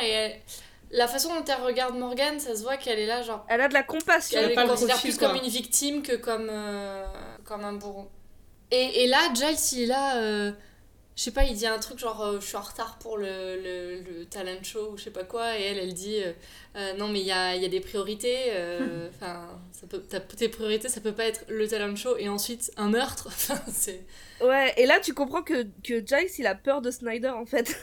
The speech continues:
Speaker 3: Ouais, grave.
Speaker 2: <laughs> Il dit, « Mais, euh, Snyder me surveille, <laughs> donc il faut vraiment que je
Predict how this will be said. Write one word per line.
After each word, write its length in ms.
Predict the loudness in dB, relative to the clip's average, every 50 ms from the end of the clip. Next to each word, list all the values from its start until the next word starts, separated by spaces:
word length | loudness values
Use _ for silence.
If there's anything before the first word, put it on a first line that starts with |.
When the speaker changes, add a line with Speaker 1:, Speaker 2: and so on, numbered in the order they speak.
| 0 0 2 4
Speaker 3:
Ouais, 180 | 6 6 6
grave. 220 | 6 4 4 2 2 2 0 0
Speaker 2:
<laughs> 120 | -2 -2
Il 140 | -2 -2 0
dit, « 140 | 2 2 4
Mais, 280 | 6 6 6 6 4 4 2
euh, 140 | 2 0 0
Snyder 360 | -2 -4 -4 -4 -2 -4 -4 -4
me 120 | -4 -4 -4
surveille, 520 | -4 -6 -8 -4 -2 -2 -2 2 2 2 2 2 2 4 6
<laughs> 240 | 6 6 4 2
donc 200 | -6 -6 -6 -4 -4
il 100 | -6 -6
faut 160 | -6 -10 -10
vraiment 400 | -8 -4 -2 0 0 0 -2 -4
que 180 | -4 -6 -8 -8
je 440 | -8 -6 -4 -2 0 0 0 -2 -2